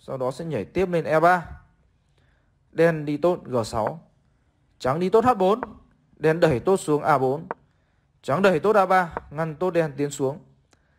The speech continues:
Đen bình xe C tám, chồng quân với hậu trên cột C. Trắng nhảy mã lên E ba. Ở đây thì đen nên nhảy mã A năm, sau đó nhảy vào B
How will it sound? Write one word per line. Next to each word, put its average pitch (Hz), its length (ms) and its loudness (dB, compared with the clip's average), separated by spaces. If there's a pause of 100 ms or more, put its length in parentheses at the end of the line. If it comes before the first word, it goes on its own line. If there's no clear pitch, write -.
(400)
Đen 196 240 4
bình 196 160 4
xe 208 320 2
C - 40 -4
tám, 175 240 2 (120)
chồng 170 280 2
quân 185 180 2
với 180 100 0
hậu 196 200 2
trên 165 180 -8
cột 143 140 -2
C. - 80 -2 (1800)
Trắng 151 200 -4
nhảy 196 200 4
mã 180 180 2
lên 208 160 0
E 196 100 4
ba. 196 260 2 (1120)
Ở - 140 -6
đây 220 280 2
thì 190 140 -6
đen 214 300 2
nên 202 160 -6
nhảy 143 160 -2
mã 147 140 -4
A 180 200 2
năm, 180 220 -2 (260)
sau 143 200 -8
đó 139 120 -4
nhảy 143 200 -8
vào 113 180 -6
B 147 100 -4